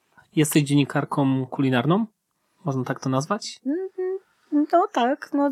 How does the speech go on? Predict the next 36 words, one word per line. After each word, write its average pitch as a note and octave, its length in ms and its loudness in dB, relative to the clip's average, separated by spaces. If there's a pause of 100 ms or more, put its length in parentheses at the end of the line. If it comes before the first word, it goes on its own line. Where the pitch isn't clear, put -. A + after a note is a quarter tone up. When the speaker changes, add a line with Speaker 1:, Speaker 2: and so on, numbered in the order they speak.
Speaker 2:
chyba C4+ 180 -2
taką C4+ 260 0
dziennikarką C4+ 680 2
kulinarną, B3 600 4
ale G#3+ 160 4
też G3+ 160 -6
piszę G#3 280 -2
o F#3 60 0
podróżach, F#3 880 0
trochę F3+ 280 -2
o E3+ 100 0
designie, F3 680 0
co F3+ 140 -6
wynika F3 260 -4
bardziej E3+ 280 -2
z E3+ 60 -10
mojej E3 300 -6 (300)
pasji D#3+ 640 -4
też E3 180 -6
do E3+ 100 -4
designu F3+ 640 -2 (600)
i, F3+ 360 -2
i F#3 60 -4
zainteresowań F3+ 760 0
tym F#3 180 -4
designem. F3+ 500 0
Nie, F3+ 160 0
nie F3+ 140 2
uważam F3+ 380 4
się F3 120 -10
tutaj E3 180 -4
za E3 120 -4
jakąś E3+ 520 -6
alfę F3+ 320 0
i E3+ 100 2
omegę. E3+ 420 0